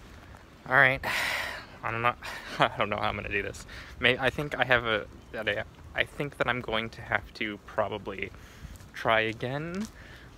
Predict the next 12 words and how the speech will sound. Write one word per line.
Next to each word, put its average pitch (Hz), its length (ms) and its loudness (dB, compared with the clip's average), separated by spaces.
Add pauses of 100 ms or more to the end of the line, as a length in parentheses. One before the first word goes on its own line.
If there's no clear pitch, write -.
(500)
with, 120 280 2 (160)
when 117 160 4
I 113 60 2
have 117 220 2
someone 117 240 0
with 113 160 -4
me 120 80 2
that 113 160 4
can - 100 -12
help 110 180 0
me 107 100 -2
find 110 380 2